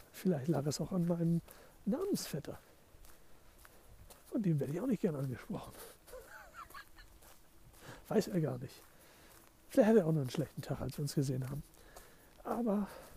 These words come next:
an schlechten Tagen zeigt sich ja auch ein bisschen was, ne? Egal. Lästerbude Block. Kann man ruhig machen, hört ja eh keiner zu.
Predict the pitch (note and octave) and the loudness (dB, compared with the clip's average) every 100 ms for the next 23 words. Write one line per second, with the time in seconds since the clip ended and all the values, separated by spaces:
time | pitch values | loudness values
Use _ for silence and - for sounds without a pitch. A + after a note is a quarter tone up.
0 | - - - - - - - - F#3 F3 | -12 -12 -16 -20 -20 -20 -20 -6 -2 -2
1 | - G#3 - G#3 - F#3+ F#3+ F3 - D#3 | -2 -2 0 -2 -2 -2 -2 -2 -2 0
2 | - D3+ G3 - D#3+ A#2+ B2 G#2 - D3+ | 2 2 2 -4 -6 -4 -4 -6 -6 -6
3 | - - - - - - - - - B3 | -6 -20 -20 -20 -20 -20 -20 -20 0 4
4 | F3 B2+ - - - - - - - - | 4 4 -4 -14 -12 -12 -12 -12 -16 -18
5 | - - - - - - - - - - | -18 -20 -20 -20 -20 -20 -20 -20 -20 -20
6 | - - - - - - - - - - | -20 -20 -20 -20 -20 -20 -16 -14 -12 -16
7 | - D3+ C3+ - F#3 E3 G#3 A#3 C#4 C4+ | -2 0 0 2 2 4 2 2 -2 -4
8 | - - - - - - - - - - | -10 -18 -18 -20 -20 -20 -20 -20 -20 -14
9 | - C4+ A3 A3 B3 B3 - G#3 B3 D#3+ | -6 0 2 2 0 -4 0 0 2 2
10 | G3 A3+ - D#3 C#3 - F3+ F3 | 2 2 0 -2 -2 2 4 4